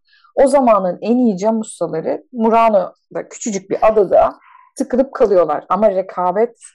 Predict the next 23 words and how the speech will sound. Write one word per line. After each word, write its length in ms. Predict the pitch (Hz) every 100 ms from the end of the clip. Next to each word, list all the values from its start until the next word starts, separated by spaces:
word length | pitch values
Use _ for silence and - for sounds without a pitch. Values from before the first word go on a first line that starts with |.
| _ _
fena 560 | 202 185 175 160 240 _ _ _ _ 185
ve 100 | 185
aralarında 540 | 190 202 208 220 226
inanılmaz 680 | 233 208 202 202 208 214 220
çok 240 | - 220 -
bilgi 320 | 180 175 208
alışverişi, 840 | 196 180 - 160 160 - 165 - -
daha 200 | 185 196
iyi 200 | 196 196
nasıl 300 | 190 196 -
yaparım 420 | 190 185 170 165
yarışı 540 | 160 160 160 - 180 247 _ _ -
ve 80 | 196
çalışanların 640 | - 190 190 202 202 214
sirkülasyonu 840 | 226 202 190 180 175 180 180 180
var. 200 | 170 175 - _ _ _ _ _ _ _ _ _ _
Ve 120 | 208 190
dünyanın 380 | 214 226 226
en 220 | 254 254 196
büyük 380 | 202 269 _ -
cam 240 | 180 196
inovasyonu 580 | 170 156 156 160 156 151
oluyor. 300 | 143 - 160